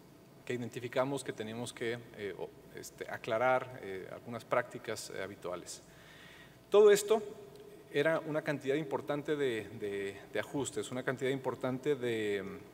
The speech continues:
de temas que implicaba, eh, explicar, no solamente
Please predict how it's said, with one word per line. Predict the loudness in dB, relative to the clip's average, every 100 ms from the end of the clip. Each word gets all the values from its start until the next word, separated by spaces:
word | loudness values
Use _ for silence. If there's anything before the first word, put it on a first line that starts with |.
| -10
de | -6
temas | -2 2 4 4 2 -2
que | -6 -4 -2 -2 -4
implicaba, | -6 -8 -10 0 4 6 4 0 -14 -18 -20 -20 -20 -20 -12
eh, | -6 -4 -4 -4 -8
explicar, | -8 -4 -2 4 4 4
no | -4
solamente | -2 -2 -4 -6 -4 -6